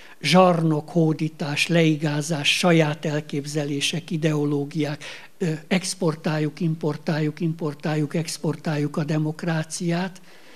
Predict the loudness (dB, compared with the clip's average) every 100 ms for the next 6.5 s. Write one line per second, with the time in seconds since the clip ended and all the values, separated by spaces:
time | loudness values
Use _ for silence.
0 | -20 -20 -20 -12 -6 0 0 0 -4 -2
1 | -2 0 0 2 2 4 6 6 4 4
2 | 2 2 0 -4 -2 0 0 0 0 0
3 | 0 -4 -6 -6 -4 -4 -4 -4 -6 -8
4 | -6 -6 -6 -6 -10 -8 -6 -4 -4 -4
5 | -6 -4 -2 -2 -4 -6 -8 -8 -8 -6
6 | -6 -6 -10 -12